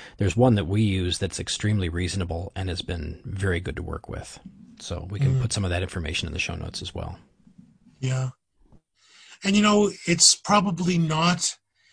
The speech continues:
Speaker 2: a bad practice that if a visitor starts to come, that you run that person through the National sorb, you know, and just get, I, I typically do it, um,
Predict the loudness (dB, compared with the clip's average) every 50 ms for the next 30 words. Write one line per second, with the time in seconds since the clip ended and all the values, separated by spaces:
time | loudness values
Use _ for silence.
0 | _ _ _ _ _ _ _ _ 0 2 4 4 4 4 2 -2 _ _ _ _
1 | _ -6 0 2 4 4 4 4 0 -2 -4 -2 0 2 2 2 2 -2 -6 -6
2 | -4 -2 -2 -2 -2 -4 -6 _ _ _ _ _ _ _ _ _ _ _ _ -2
3 | 0 0 0 2 0 2 4 4 6 6 6 6 4 4 4 4 4 4 2 4
4 | 4 2 2 0 -2 -4 -2 0 0 2 2 2 2 0 0 -4 _ _ _ _
5 | _ _ _ _ _ _ _ _ _ _ _ _ _ 0 2 2 2 4 2 0
6 | 0 2 2 2 4 4 4 2 2 0 -2 -4 -2 0 2 2 4 4 4 4
7 | 4 2 0 0 0 2 2 4 4 4 4 4 4 2 2 2 2 2 2 2
8 | 0 -2 -2 -2 -4 -8 _ _ _ _ _ _ _ _ _ 2 2 4 4 4
9 | 2 0 0 0 0 2 2 2 2 4 4 2 2 2 0 -2 -2 -4 -6 _
10 | _ _ _ _ _ _ _ _ _ _ _ _ _ _ -4 -4 -2 -2 -4 -8
11 | -6 -4 -4 -2 0 0 -2 0 0 -2 -2 0 0 0 2 2 0 0 0 -2
12 | -6 _ _ _ _ _ _ _ _ -2 2 2 4 4 2 2 0 -2 -4 -4